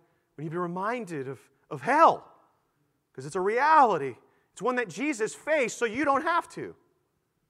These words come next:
It's one He preached about, wrote down for us, preserved for us for, like, this is, what a beautiful reality that He's preserved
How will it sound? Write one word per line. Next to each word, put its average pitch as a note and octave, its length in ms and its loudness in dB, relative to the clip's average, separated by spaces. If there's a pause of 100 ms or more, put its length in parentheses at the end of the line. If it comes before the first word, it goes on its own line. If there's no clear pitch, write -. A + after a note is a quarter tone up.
(560)
It's - 80 -20
one B3+ 120 -2
He C4 80 -2
preached E4 460 -4
about, C3+ 320 -2 (720)
wrote C#4+ 440 2
down C#4 440 4
for F3+ 220 -4
us, A#2+ 440 -6 (600)
preserved C4+ 680 2
for G3 220 -2
us F3+ 180 2
for, G3 280 -4 (280)
like, C4+ 100 -10
this D4+ 160 -8
is, C#4 260 -12
what D4 200 0
a D4 80 6
beautiful B3+ 720 -2
reality C#4 500 2
that G3+ 160 -4
He's B3+ 180 -8
preserved A#3+ 800 0